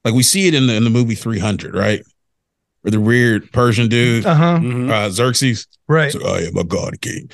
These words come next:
Speaker 1: And you're like, "Nah, <laughs> you're not, you're not a good poster child for this concept, bro."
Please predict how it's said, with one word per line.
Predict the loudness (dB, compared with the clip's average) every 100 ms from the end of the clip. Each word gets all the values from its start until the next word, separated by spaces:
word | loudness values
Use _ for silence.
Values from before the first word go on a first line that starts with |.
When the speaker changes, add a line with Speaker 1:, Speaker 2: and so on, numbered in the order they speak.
| -20 -4
Speaker 1:
And | 0
you're |
like, | 0 0
"Nah, | 0 0 0
<laughs> | 0 0 0 0 2 4 6 4 2 -4 _ _ _ _ _ -2
you're | 0 0
not, | 0
you're | 0 0 _ -6
not | 0 0
a |
good | 0 0
poster | 2 0 0
child | 0 2 0
for | -2
this | -2
concept, | -2 -2 -2 -4 -4
bro." | -4